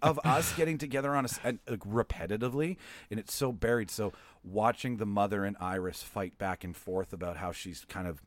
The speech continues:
stepping out on the family, so to speak, because it's not within, and, like, she obviously married a Filipino boy originally to make mom and dad happy. Like,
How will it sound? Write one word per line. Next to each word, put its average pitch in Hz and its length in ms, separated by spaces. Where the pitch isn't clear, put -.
stepping 135 420
out 147 100
on 147 80
the 131 60
family, 131 420
so 110 220
to 95 80
speak, - 400
because 92 320
it's 95 160
not 98 320
within, 95 560
and, 107 140
like, 101 160
she - 160
obviously 92 340
married 85 220
a - 20
Filipino 82 400
boy 82 240
originally 135 540
to 110 60
make 98 180
mom 90 220
and 82 80
dad 87 220
happy. 135 420
Like, 107 180